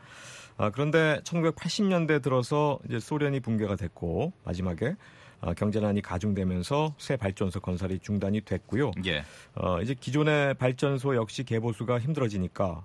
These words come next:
Speaker 1: 가동이 막히게 된 거죠. 어, 발전기라든지 또 송전선, 배전시설 다 이제 오래되고 고장이 심각한 상태라는 게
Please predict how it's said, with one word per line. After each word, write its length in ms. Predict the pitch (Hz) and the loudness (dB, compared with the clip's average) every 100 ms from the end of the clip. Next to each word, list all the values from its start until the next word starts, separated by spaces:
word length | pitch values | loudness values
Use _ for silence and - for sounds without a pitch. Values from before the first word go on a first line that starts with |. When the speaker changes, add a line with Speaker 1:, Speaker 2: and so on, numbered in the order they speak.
| - | -12
Speaker 1:
가동이 420 | - 90 101 92 | -8 -2 0 0
막히게 360 | 87 - - 92 | -2 -6 -4 -2
된 120 | 82 | -2
거죠. 340 | 76 78 139 190 - - - - - | -4 -4 -4 -4 -10 -20 -20 -18 -8
어, 160 | 95 | -6
발전기라든지 800 | - 98 120 98 90 85 87 85 87 | -4 -2 0 0 0 0 -2 -2 -4
또 120 | 90 | -4
송전선, 720 | 123 117 101 87 101 82 80 - - | -2 0 0 0 0 -2 -4 -10 -8
배전시설 720 | 87 101 90 - 78 87 80 | -2 0 0 -4 -4 -2 -4
다 300 | - - - | -4 -2 0
이제 260 | 110 92 95 - | 0 0 -2 -2
오래되고 480 | 104 107 98 104 | -2 0 -2 -4
고장이 380 | 127 104 110 104 | -4 -2 0 0
심각한 500 | 101 160 151 139 131 | -2 -2 -2 -2 -2
상태라는 600 | 120 101 104 98 98 98 | -2 -2 -2 0 0 0
게 200 | 117 139 | 0 -2